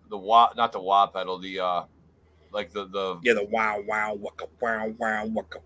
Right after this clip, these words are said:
Speaker 2: waka. It's like, all right, dude, I get it.
Speaker 1: Yeah, it's like, it's like a pitch shifter, a pitch bender, like a
Speaker 2: Yeah.
Speaker 1: bender. Get, like, uh, I
Speaker 2: Well, it's
Speaker 1: know,
Speaker 2: like
Speaker 1: I
Speaker 2: Pe-,
Speaker 1: know.
Speaker 2: it's like Peter Frampton. Wah,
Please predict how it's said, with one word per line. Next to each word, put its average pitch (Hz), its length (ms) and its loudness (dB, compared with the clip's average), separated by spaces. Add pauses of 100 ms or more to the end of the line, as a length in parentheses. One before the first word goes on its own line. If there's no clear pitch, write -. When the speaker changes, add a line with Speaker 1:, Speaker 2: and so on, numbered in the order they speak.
Speaker 2:
waka. - 220 -8
It's - 120 -12
like, 120 180 -6
all 135 80 2
right, 110 240 0
dude, 123 160 4
I 113 60 6
get 110 220 2
it. 90 100 -8 (180)
Speaker 1:
Yeah, 143 280 2
it's 120 200 -2
like, 147 120 0
it's 131 120 -2
like 160 120 0
a 117 60 4
pitch - 500 -4
shifter, 101 480 -4
a 92 80 -8
pitch 151 340 -6
bender, 92 380 -2
like 95 120 -2
a 92 120 -4
Speaker 2:
Yeah. 123 140 10
Speaker 1:
bender. 113 240 -2 (120)
Get, 95 240 -10
like, 98 220 -2 (100)
uh, 90 300 -4
I 104 160 6
Speaker 2:
Well, - 0 -
it's - 40 8
Speaker 1:
know, 135 60 8
Speaker 2:
like 202 140 12
Speaker 1:
I 233 40 8
Speaker 2:
Pe-, 233 40 2
Speaker 1:
know. - 180 8
Speaker 2:
it's - 140 -2
like 190 160 6
Peter 185 200 4
Frampton. 170 440 2
Wah, 302 120 -4